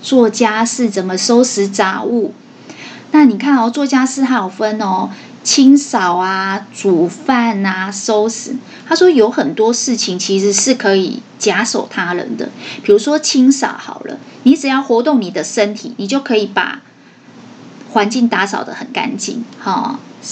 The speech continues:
打扫庭院啊，打-，打扫家里，用吸尘器或是洗衣服这些东西，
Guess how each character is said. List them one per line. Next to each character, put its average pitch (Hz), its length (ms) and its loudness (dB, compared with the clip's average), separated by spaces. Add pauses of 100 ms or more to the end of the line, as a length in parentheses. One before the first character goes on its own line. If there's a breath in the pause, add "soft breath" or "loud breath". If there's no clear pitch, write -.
(120)
打 202 160 0
扫 180 260 0
庭 202 380 -6
院 233 300 0
啊， 196 160 0
打-， 196 200 -8
打 190 200 -2
扫 202 260 0
家 214 300 -2
里， 208 160 0
用 226 180 2
吸 240 240 0
尘 202 280 0
器 202 340 0 (240 loud breath)
或 240 80 4
是 247 160 2
洗 196 200 0
衣 226 220 2
服 190 240 0
这 220 140 0
些 226 160 2
东 208 180 0
西， 208 300 -2